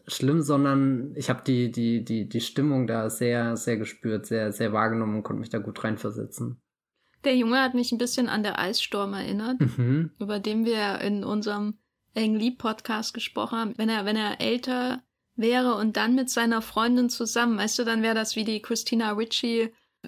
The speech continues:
Speaker 2: Figur und, äh, ihr, ihr, die beiden Jungs, mit denen sie in Eissturm irgendwie eine Beziehung hat oder so. Also so ein bisschen was, die Dialoge wirken älter, als er ist, so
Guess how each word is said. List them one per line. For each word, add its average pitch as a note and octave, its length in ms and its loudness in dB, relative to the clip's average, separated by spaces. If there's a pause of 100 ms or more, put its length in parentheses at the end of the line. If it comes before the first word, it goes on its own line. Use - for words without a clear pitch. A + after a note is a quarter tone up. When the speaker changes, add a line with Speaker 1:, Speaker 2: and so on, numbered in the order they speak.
(200)
Speaker 2:
Figur G#3+ 640 0
und, G#3+ 320 0
äh, G3+ 180 0
ihr, G3+ 480 0
ihr, G3 440 -2
die G3 160 -6
beiden G3 320 0
Jungs, G#3 240 -2
mit G3+ 120 -4
denen G3 180 0
sie G3+ 160 -2
in G3 180 0
Eissturm G3 840 -2
irgendwie F#3+ 300 -2
eine F#3+ 100 -2
Beziehung G3+ 580 -2
hat G#3+ 240 -2
oder A3+ 220 0
so. B3+ 220 0
Also G#3 340 0
so G#3 200 2
ein A3 120 2
bisschen A#3 420 2
was, G#3+ 420 2 (460)
die G#3+ 300 0
Dialoge A3 680 4
wirken G#3+ 840 2 (680)
älter, A3 480 2
als G#3 220 0
er A3 180 0
ist, - 400 -2 (300)
so D#4+ 440 -2